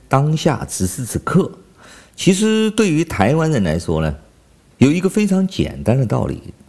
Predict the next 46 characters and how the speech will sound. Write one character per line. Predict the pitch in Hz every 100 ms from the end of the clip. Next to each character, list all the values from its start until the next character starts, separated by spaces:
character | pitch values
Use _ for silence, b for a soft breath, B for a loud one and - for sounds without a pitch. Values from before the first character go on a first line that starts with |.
| -
当 | 185 202
你 | 143 82
是 | 151
台 | - - - 80 147
湾 | 180 190 175
人 | 73
的 | 76
时 | 76 78
候， | 76 80 71 - _ _ -
对 | 123
于 | 131
中 | 135 175 185
国 | - 73 76
人 | 71 73 - _ _ -
你 | 101 73
才 | - -
最 | 80 120
有 | 69
价 | - 98 - -
值。 | - - _ -
当 | 196 214
你 | 127 98 67 - _ -
不 | 107 196
是 | -
台 | 190 - 76 82
湾 | 90
人， | 95 98
你 | 82
是 | 78
中 | 123 190 208
国 | 147
人 | 76 71
的 | 71
时 | - 65
候， | - 71 - _ b b b -
那 | 95
么 | 95 98
你 | 92 78
们 | 82 107 113 -
还 | 95
有 | 110 80
什 | 135
么 | 80
价 | 135 113
值 | 73 82
呢？ | 95